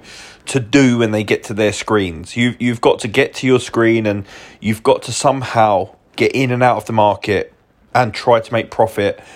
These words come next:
more often than not making profit. And that's how a trader will win. So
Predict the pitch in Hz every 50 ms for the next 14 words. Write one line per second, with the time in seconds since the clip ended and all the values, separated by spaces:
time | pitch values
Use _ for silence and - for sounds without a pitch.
0 | - - - 107 117 123 127 127 127 123 123 - - 117 117 - 117 107 110 104
1 | 101 107 107 107 104 - - 92 90 87 - 85 87 - 92 85 - - 87 85
2 | - - _ _ _ _ _ _ _ _ _ _ _ - - - - - 110 113
3 | 127 131 123 - - - 120 117 117 113 110 85 98 - - 113 104 104 101 95
4 | 95 95 95 92 95 85 90 92 - _ _ _ _ _ _ _ _ _ _ _
5 | _ - - - - - - - - - - - - - 147 139 131 131 135 131
6 | 131 131 -